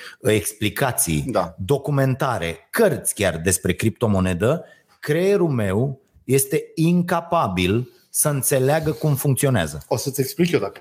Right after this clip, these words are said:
Speaker 1: Ia, te rog frumos.
Speaker 2: Avem timp acum?
Speaker 1: Uh, cât?
Speaker 2: Două
Speaker 1: Cinci minute.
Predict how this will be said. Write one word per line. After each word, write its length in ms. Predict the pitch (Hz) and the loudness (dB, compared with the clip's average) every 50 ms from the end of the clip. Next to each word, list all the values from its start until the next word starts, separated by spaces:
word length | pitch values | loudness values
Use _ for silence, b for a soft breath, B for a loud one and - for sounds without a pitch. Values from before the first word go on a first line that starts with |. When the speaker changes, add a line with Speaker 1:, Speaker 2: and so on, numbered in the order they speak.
| - | -8
Speaker 1:
Ia, 300 | _ 143 143 180 170 123 | _ 2 2 2 2 0
te 140 | 107 - 135 | -2 -2 0
rog 180 | 139 175 175 - | 0 0 -2 -2
frumos. 320 | - 180 180 143 107 - | -4 -2 -2 -2 0 0
Speaker 2:
Avem 260 | 135 127 120 139 135 | 0 0 2 2 0
timp 200 | 135 151 135 127 | 0 -2 -2 -2
acum? 380 | 139 127 - 175 233 285 - - _ | -2 0 2 0 0 0 -4 -8 _
Speaker 1:
Uh, 420 | 214 196 170 151 156 160 156 147 151 | -8 -2 0 2 4 4 4 2 0
cât? 240 | - 170 165 170 - | 0 -2 -2 -2 -4
Speaker 2:
Două 180 | 156 151 160 147 | -8 -8 -8 0
Speaker 1:
Cinci 160 | - 208 220 - 175 | 0 2 2 4 2
minute. 60 | 202 | 2